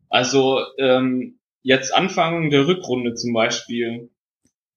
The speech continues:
hatten wir halt das Glück, dass zum Beispiel, äh, wenn so eine Situation da in den Spielen gewesen wäre, wie, äh, die Mané-Geschichte gegen Fürth,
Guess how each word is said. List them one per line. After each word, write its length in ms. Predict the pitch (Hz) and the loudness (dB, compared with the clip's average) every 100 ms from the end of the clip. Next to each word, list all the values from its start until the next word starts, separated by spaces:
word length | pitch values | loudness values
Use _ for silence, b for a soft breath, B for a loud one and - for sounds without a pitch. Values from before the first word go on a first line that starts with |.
| _ _ _ | _ _ _
hatten 420 | - 170 175 185 180 | -4 0 0 0 2
wir 180 | 190 | 2
halt 260 | 160 160 165 | 4 2 0
das 200 | 135 - | -2 -2
Glück, 380 | 147 180 180 - | 0 0 0 0
dass 240 | 156 151 | 0 0
zum 100 | 156 | 0
Beispiel, 400 | 147 151 - 151 147 | 0 -2 -2 0 2
äh, 320 | 123 135 127 | 2 -2 0
wenn 160 | 135 143 | 0 0
so 100 | 147 | 0
eine 100 | 156 | -2
Situation 580 | - 160 151 170 185 175 | -4 -2 -2 0 0 4
da 180 | 170 147 | 4 4
in 60 | |
den 140 | 165 160 | 0 0
Spielen 340 | - 170 165 | -2 -4 -2
gewesen 400 | 151 151 160 139 | -2 0 0 2
wäre, 280 | 147 151 143 | 4 4 2
wie, 280 | 139 147 143 | 0 0 0
äh, 200 | 131 131 | 0 -2
die 80 | 127 | -2
Mané-Geschichte 760 | 127 143 160 160 - 165 - | -2 -2 -4 -4 -4 -4 -6
gegen 240 | 127 127 131 | -6 -6 -6
Fürth, 440 | - 165 226 - | -2 0 0 -2